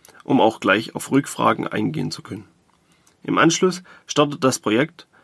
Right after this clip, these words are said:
und die Dokumentationserstellung. Während unsere Fachkräfte die Betriebsanleitung erstellen,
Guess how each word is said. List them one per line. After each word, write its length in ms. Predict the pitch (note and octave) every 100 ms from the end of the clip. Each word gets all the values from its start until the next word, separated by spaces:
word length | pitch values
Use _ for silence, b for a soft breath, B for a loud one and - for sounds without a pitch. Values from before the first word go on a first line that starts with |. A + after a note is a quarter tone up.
| b -
und 80 | C#3+
die 100 | C#3+
Dokumentationserstellung. 1200 | C3+ C#3+ B2+ A2+ A2+ F2+ F2+ C3 - G#2+ G2 - _ _ _ _ _ _ _ _ _ b b b b
Während 240 | D#3 E3 E3
unsere 240 | E3 D3+
Fachkräfte 640 | - C#3 - D3+ D3+ -
die 120 | C3 B2+
Betriebsanleitung 600 | A#2 C3+ - C3 A#2+ G2+
erstellen, 500 | G2 - A2+ B2